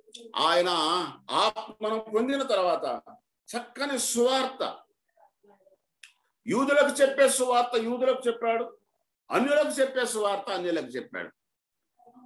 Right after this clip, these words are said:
నాకు ఆ clarity ఈ మధ్య కాలంలోనే వచ్చింది.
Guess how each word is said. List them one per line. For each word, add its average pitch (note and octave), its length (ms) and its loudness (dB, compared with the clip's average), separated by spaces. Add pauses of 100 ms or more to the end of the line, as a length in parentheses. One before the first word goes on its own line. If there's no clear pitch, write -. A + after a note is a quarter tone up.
(760)
నాకు D#3+ 600 4 (280)
ఆ D#3 100 4
clarity G#3+ 840 4 (320)
ఈ D#3+ 80 4
మధ్య G#3+ 280 2
కాలంలోనే G#3+ 520 0
వచ్చింది. C3+ 460 -4